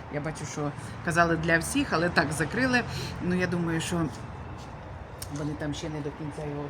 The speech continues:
це все доробили, не до кінця все доставили. Так що, м, буде для всіх, може, хтось і буде і сидіти. Е, отак, знаєте, як вечором,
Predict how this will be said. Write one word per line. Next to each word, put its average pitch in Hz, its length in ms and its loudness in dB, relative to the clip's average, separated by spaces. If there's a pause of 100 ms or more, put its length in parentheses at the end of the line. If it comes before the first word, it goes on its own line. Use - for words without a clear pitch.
це 147 60 -4
все 143 300 -4 (420)
доробили, 147 480 0
не 151 100 0
до 139 160 -4
кінця 151 280 -2 (220)
все 143 220 0
доставили. 175 800 -2 (460)
Так 135 160 -6
що, - 160 -6
м, 135 80 -2 (960)
буде 156 200 0 (120)
для 165 160 4
всіх, 208 320 0 (240)
може, 165 200 0
хтось - 300 0
і 170 40 2
буде 160 200 2
і 160 60 2
сидіти. 143 540 -2 (640)
Е, 175 160 4 (140)
отак, 190 260 -2
знаєте, 208 300 -2
як 175 180 0
вечором, 180 500 2